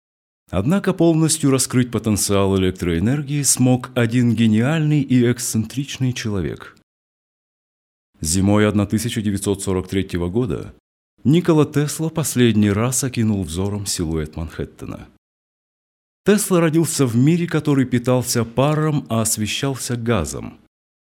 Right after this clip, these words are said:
А теперь перед его глазами простирался новый, преобразившийся мир — мир, работающий на электричестве, его мир. Слабый и одинокий,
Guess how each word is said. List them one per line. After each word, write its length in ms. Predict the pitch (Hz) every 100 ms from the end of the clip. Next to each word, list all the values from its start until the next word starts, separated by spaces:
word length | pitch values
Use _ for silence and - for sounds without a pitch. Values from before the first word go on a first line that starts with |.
| -
А 200 | 73 71
теперь 380 | 78 76 95 117
перед 220 | 139 135
его 240 | 127 120 104
глазами 460 | 107 92 101 120
простирался 760 | 120 120 - 117 117 113 - 113
новый, 480 | 127 120 73 60
преобразившийся 1040 | - 90 95 117 117 135 - 131 120 123 120
мир — 320 | 143 160 156 - _ _ _ _
мир, 360 | 104 156 180 - -
работающий 800 | 127 127 135 131 123 110 117 104
на 180 | 104
электричестве, 840 | 98 92 107 92 - - - - - _ _
его 420 | - 101 120 123 78
мир. 320 | 71 69 - _ _ _ _ _ _ _ _ _ _ _
Слабый 540 | - 92 104 113 107
и 160 | 107 107
одинокий, 720 | 98 87 90 117 117 107